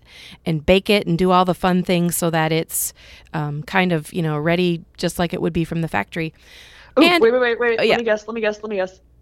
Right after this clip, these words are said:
Speaker 2: It's pink.
Speaker 1: It is pink, yes. So
Speaker 2: <laughs>
Speaker 1: it has been painted, and now it is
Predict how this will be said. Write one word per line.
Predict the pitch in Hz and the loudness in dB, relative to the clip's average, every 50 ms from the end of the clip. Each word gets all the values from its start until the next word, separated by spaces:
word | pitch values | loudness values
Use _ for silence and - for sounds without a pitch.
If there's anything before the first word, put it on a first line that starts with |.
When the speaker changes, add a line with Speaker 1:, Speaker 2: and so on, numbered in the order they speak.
| _ _ _ _ _ _ - | _ _ _ _ _ _ -8
Speaker 2:
It's | - 190 - | -8 -8 -8
pink. | - - 160 123 - - _ _ _ - - - | -8 -12 -12 -12 -12 -20 _ _ _ -20 -14 -6
Speaker 1:
It | - 175 175 | -4 -2 -2
is | 185 180 170 | 0 -2 -2
pink, | - - 185 143 - - - - - | -2 -2 -4 -4 -8 -12 -20 -20 -20
yes. | - 143 139 - - - - - - - 403 - - 415 | -18 -16 -16 -12 -10 -8 -8 -4 2 2 2 4 4 4
So | - 247 233 190 - - - - - 247 - - | 6 8 6 6 6 0 -6 -8 -12 -12 -12 -12
Speaker 2:
<laughs> | - - - - - - | -20 -20 -20 -20 -10 -2
Speaker 1:
it | - 220 - | -2 -2 0
has | 208 233 226 247 254 | 2 2 2 2 2
been | 285 339 339 | 0 0 0
painted, | - 294 277 247 240 - 247 226 226 226 - | 0 0 -2 -2 -2 -2 0 0 0 -2 -2
and | - 190 196 | -2 -2 -2
now | 202 196 196 202 208 | -2 -2 0 0 -2
it | - 202 202 | -2 -2 -2
is | 196 196 190 185 - | 0 -2 -2 -4 -6